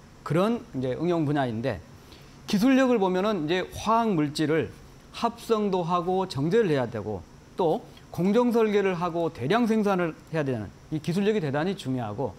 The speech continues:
이 기술력 기반으로 원가 경쟁력을 갖추고 있는 회사다 이렇게 볼 수 있습니다. 반도체 디스플레이부터 시작해서 이 차 전지 소재까지를 국산화하면서 상반기 기준 매출 비중을 보면 전자 소재가 삼십삼 퍼센트,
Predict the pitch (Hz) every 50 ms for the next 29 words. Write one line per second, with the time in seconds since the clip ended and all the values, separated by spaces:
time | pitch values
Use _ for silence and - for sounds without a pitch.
0 | - - - - - 185 190 180 185 - 180 170 208 240 240 254 269 254 - -
1 | - 151 135 135 143 139 135 127 123 143 170 135 95 92 - - - - - -
2 | - - - - - 131 143 170 196 226 240 220 233 247 247 247 226 214 202 202
3 | 196 202 190 190 185 180 185 175 - 139 127 - - 160 165 156 156 160 156 156
4 | 165 160 156 143 147 139 123 - 151 117 120 117 - - 113 - - 113 104 101
5 | 104 101 87 - - - - - - - - - - - - 160 190 208 220 269
6 | - - 240 247 - 202 185 202 202 - - 214 214 208 208 208 196 190 175 185
7 | - 175 156 - 185 170 160 156 151 135 - 202 240 285 - - - - - -
8 | - - - 165 196 196 - 220 214 214 208 196 196 190 196 226 240 220 233 220
9 | 226 220 202 175 185 180 180 - - 143 - - 190 196 196 190 175 147 196 220
10 | 180 135 113 - 143 113 90 - - - - - - - - - - - - -
11 | - - - - - - - - - - - 233 254 254 240 254 254 240 233 220
12 | 220 202 214 190 165 156 - 208 202 175 165 175 180 175 165 147 151 151 160 185
13 | 226 247 247 - - - - - - - - 160 175 185 190 196 190 202 208 196
14 | 190 185 185 170 175 170 180 175 170 185 202 202 196 185 - 185 202 175 180 156
15 | 135 113 95 -